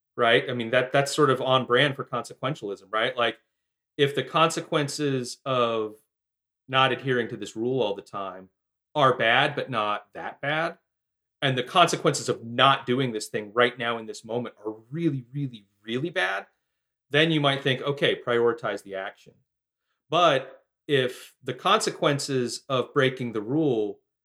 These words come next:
you can imagine situations where it would just be awful,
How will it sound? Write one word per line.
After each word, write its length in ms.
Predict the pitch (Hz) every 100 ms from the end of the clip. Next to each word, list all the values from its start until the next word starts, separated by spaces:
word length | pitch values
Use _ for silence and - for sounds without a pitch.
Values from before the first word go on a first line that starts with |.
| _
you 100 | 135
can 140 | 135 135
imagine 380 | 131 131 123 120
situations 640 | 135 - 120 117 113 104
where 160 | 117 110
it 60 |
would 100 | 113
just 200 | 107 107
be 220 | 110 104 -
awful, 540 | 98 95 - 165 170